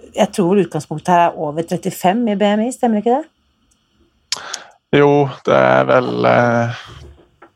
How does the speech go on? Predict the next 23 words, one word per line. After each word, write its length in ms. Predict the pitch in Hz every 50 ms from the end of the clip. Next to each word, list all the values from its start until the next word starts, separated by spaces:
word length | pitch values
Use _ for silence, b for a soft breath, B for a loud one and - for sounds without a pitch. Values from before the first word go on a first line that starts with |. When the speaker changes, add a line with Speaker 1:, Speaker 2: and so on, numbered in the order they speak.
| _ _ _ _ _ _ _ - _ - 302
Speaker 2:
det 320 | 240 - - - 123 131 135
er 80 | 139
litt 160 | 139 131 - -
forskjellig, 400 | - - 127 - 127 123 123 120
men 160 | 120 123 123
unntaksvis 600 | 123 123 - 135 131 - - - 117 117 110 - - -
så 80 | 117 -
er 160 | - 113 113
det, 280 | 117 - 117 117 120 120
det 80 | 120
er 40 | 123
i 60 | 123 135
hvert 80 | 131
fall 160 | - - 123
under 80 | 117 117
førti 380 | - 117 - - - - 135 127
og 100 | 117 120
unntaksvis, 540 | 120 120 - 123 123 - - 123 123 - - - - - -
eh, 100 | - -
tretti, 240 | 139 - - - 120 - _ _ - 127
eh, 300 | 127 131 131 127 - 90
over 240 | 90 - 131 131 -
trettifem. 400 | - 135 - - - 120 123